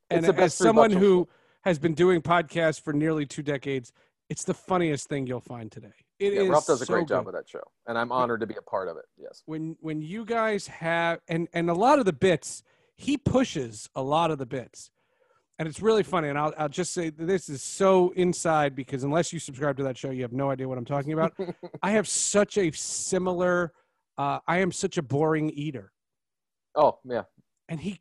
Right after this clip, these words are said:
Speaker 2: eviscerates you for, for not eating stuff. And I'm like, "I wouldn't touch that either." And I'm, I'm going to you, to bat for you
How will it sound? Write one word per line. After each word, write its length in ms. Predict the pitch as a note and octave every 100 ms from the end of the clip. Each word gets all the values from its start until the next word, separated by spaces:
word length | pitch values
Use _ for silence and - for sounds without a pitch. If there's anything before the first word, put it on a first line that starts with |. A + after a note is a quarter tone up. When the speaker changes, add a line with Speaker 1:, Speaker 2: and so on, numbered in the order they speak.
| - G#3
Speaker 2:
eviscerates 760 | F3+ D4+ - F3 A#2 G#2 -
you 120 | A#2+
for, 360 | - - D#3+ D3+
for 200 | - E3
not 240 | F#3 G#3+
eating 200 | A#3 A#3 F#3
stuff. 220 | F#3 D#3
And 120 | F3
I'm 120 | F#3
like, 220 | F#3+ F#3+ -
"I 140 | - F4+
wouldn't 260 | F4+ D4+
touch 180 | C4+ E4 -
that 160 | E4+
either." 380 | F#4 B4 D#4 F#3 F#3
And 100 | G3+
I'm, 180 | G#3 G3 _ _ _ F#3+
I'm 160 | A3
going 440 | E3 A#3 C#4+ D#4 C4+
to 140 | -
you, 260 | A#3+ A#3 G#3
to 140 | - G3
bat 400 | C3+ F#3 A3 -
for 120 | F3+
you 320 | C3+ B2 A#2